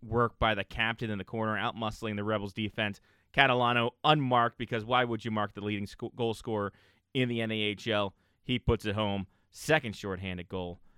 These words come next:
That is also his sixteenth of the season. McNeil with his fourteenth assist. Butch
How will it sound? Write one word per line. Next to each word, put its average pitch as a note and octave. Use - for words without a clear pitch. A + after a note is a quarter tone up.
That G#2+
is G2+
also A2
his G#2
sixteenth B2
of G#2
the F#2+
season. G#2+
McNeil A#2
with A2
his G#2+
fourteenth A#2
assist. G#2+
Butch -